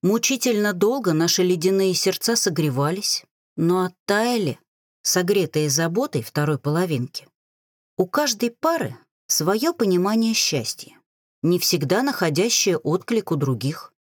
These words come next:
Но главное, что каждый из нас стремится поддержать другого,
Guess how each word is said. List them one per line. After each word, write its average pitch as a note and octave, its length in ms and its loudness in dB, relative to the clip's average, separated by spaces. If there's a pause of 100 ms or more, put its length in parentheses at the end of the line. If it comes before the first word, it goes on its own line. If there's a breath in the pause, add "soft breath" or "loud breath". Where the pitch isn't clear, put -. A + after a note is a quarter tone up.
(300)
Но E3 220 2
главное, F#3+ 540 0
что F#3+ 260 0
каждый D#3+ 460 0
из E3+ 180 0
нас C#4 380 -2 (240)
стремится G3+ 720 0
поддержать E3+ 680 -2
другого, D#3+ 680 -4